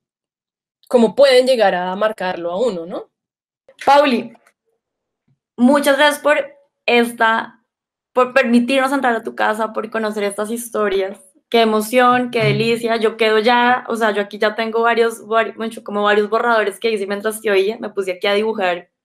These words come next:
Speaker 2: oyéndote. Y bueno,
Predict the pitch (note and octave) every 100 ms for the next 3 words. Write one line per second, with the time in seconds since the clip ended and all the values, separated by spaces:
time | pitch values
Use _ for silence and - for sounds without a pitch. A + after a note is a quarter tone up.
0 | _ G#3 A3 A3 G#3 G#3 C#3+ - _ _
1 | - - - - - C#4+ B3 - _ _
2 | B3 B3 A#3+ A#3 A#3+ B3+ F3+ -